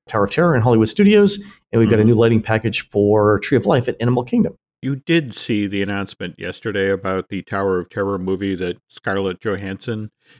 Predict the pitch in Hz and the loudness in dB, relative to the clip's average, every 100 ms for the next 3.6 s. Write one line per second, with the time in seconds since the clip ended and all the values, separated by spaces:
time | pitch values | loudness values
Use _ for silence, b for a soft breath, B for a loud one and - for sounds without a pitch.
0 | b - 98 90 - - 92 101 - 165 | b -6 -4 -6 -12 -16 -8 -6 -4 -4
1 | 175 202 269 277 330 381 277 - 120 285 | -6 -8 -10 -12 -14 -16 -8 -2 2 4
2 | 196 101 170 160 233 254 131 120 - - | 4 2 2 2 4 4 4 2 0 -4
3 | - 226 139 104 226 - | 2 4 4 2 0 0